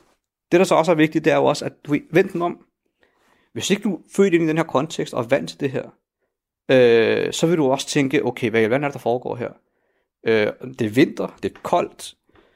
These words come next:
Lige pludselig får folk den her idé, at de tager et træ, bærer det op på fjerde sal, smykker det ud, og tænder levende lys i nærheden af det. Det er jo mega brandfarligt, det her, ikke? Øh,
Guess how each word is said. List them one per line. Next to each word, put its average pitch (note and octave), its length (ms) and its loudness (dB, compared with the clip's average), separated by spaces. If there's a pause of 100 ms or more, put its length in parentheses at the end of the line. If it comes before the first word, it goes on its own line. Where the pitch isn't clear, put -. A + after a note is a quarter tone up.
(220)
Lige E3 180 2
pludselig E3 340 2
får C#3 260 -4
folk C#3+ 260 -2
den C#3 100 -2
her B2+ 180 0
idé, C3 200 -2 (140)
at - 100 -6
de - 60 -20
tager D3 200 0
et D3+ 60 -2
træ, - 320 0 (540)
bærer A#2+ 180 4
det A#2+ 80 0
op D3 160 0
på D3+ 80 0
fjerde C3+ 260 2
sal, A2+ 320 -2 (680)
smykker C3 400 4
det B2 80 0
ud, D3 280 -4 (540)
og A#2+ 200 -4
tænder C3 260 2
levende E3 300 6
lys F3 320 0
i - 40 -2
nærheden D3+ 380 4
af B2 100 2
det. E3+ 80 0
Det B2+ 40 2
er A#2 40 4
jo A2 40 2
mega D#3+ 320 4
brandfarligt, C3 680 -2
det A#2 80 -4
her, - 140 -10
ikke? E3 180 -2 (340)
Øh, C3+ 200 4